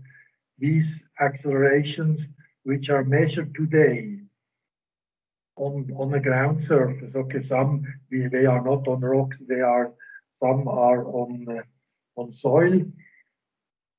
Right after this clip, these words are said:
The accelerations which have been recorded can exceed one point eight G. In the meantime, I think in Japan, on soil,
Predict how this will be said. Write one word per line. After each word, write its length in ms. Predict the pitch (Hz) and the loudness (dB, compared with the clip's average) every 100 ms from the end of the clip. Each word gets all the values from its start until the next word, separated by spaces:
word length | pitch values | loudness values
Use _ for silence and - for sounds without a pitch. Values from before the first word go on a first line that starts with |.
| _ _ _ _ _ | _ _ _ _ _
The 100 | 135 | 2
accelerations 960 | 135 135 131 143 139 143 160 - 160 147 | 2 2 0 0 4 4 2 -2 -8 -6
which 200 | 151 147 | -6 -2
have 200 | 143 143 | -4 -4
been 120 | 143 | -4
recorded 880 | 139 139 131 139 127 147 147 139 - - _ _ _ _ _ | -2 -2 -2 0 2 2 0 -4 -6 -18 _ _ _ _ _
can 340 | - 139 156 156 | -2 -2 -2 -4
exceed 600 | 139 127 - 135 139 139 - | -6 -8 -2 2 2 -2 -10
one 340 | 127 131 139 135 | -2 0 0 0
point 320 | 131 131 127 - 131 135 | -2 0 -4 -8 -8 -2
eight 240 | 131 131 131 - | 0 -2 -4 -6
G. 320 | 147 180 190 - - - - | 2 6 6 4 -6 -18 -14
In 140 | 147 135 | -6 -2
the 100 | 135 | -2
meantime, 640 | 143 170 170 151 156 160 | 2 0 0 2 4 4
I 140 | 143 131 | 2 0
think 200 | 131 151 | -2 -4
in 160 | 143 131 | -4 -6
Japan, 680 | 139 131 135 139 156 160 - - _ _ _ | -4 -4 0 2 2 0 -2 -10 _ _ _
on 240 | 127 131 131 | -10 -8 -4
soil, 400 | 131 147 160 | 2 4 4